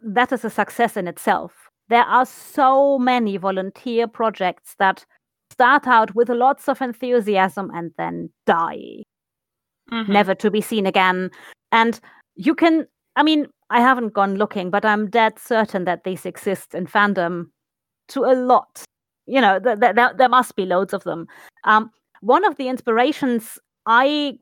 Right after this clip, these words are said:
Speaker 1: pulled from for making Crown of Thorns was, um, this Shakespeare adaptation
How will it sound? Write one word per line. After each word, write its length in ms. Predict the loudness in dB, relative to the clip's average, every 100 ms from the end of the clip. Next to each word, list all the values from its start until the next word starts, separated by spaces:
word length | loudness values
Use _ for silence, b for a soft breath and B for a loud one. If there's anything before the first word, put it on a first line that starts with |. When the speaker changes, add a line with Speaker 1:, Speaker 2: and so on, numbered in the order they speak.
| _
Speaker 1:
pulled 220 | -4 -4 -2
from 580 | -2 -2 -2 -6 -10 -14
for 400 | -2 2 4 4
making 380 | 2 0 -2 -4
Crown 280 | 0 0 -2
of 120 | -6
Thorns 440 | -6 -4 -4 -10
was, 540 | -4 2 2 0 -12 -20 _ _ _ _ _ _ _ 0
um, 540 | 4 4 2 -2 -2
this 380 | 0 0 -2 -18 -20 _ _ _
Shakespeare 520 | -8 -8 -8 -4 0
adaptation 960 | 0 -2 -6 -6 -6 -6 -10 -10 -10